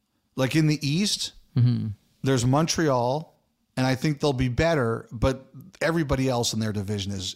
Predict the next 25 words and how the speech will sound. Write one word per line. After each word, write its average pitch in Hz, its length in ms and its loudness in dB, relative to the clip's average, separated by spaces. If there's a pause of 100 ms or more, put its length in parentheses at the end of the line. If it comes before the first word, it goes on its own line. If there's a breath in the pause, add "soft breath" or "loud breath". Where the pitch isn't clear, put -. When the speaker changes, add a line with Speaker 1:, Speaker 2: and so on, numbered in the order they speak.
Speaker 1:
is 104 200 -6
good. 95 360 -8 (1040 soft breath)
And 127 300 0
Philadelphia, 143 840 0
I 123 140 -2
think 147 240 -4
the - 60 -4
same 131 280 0
thing. 117 420 -6
I 120 140 -4
think, 147 420 -4 (960 soft breath)
I, - 140 -14 (160)
I 139 100 0
think 175 160 0
they're 190 80 2
gonna 156 160 2
compete 190 540 -2
harder 117 420 -2
than 113 160 -2
they 113 140 0
did 113 180 -2
at 110 160 -6
times 104 380 -6
last 101 360 -8
year. 110 360 -8